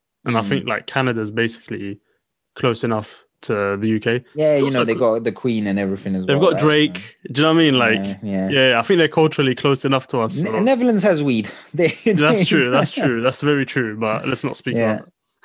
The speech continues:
Speaker 2: No, I think, yeah, I think I'd probably move there. But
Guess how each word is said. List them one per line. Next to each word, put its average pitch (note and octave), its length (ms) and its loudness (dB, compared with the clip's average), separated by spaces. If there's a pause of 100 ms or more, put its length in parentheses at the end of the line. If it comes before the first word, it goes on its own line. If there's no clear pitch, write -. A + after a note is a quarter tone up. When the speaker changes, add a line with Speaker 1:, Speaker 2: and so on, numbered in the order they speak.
(520)
Speaker 2:
No, D3 160 0
I D3 100 2
think, D#3 220 -2
yeah, C3+ 180 4
I - 20 2
think C#3+ 180 -4
I'd A#2 200 -2
probably A#2+ 260 -2
move A2 420 -2
there. G#2 420 -2
But A#2+ 200 -6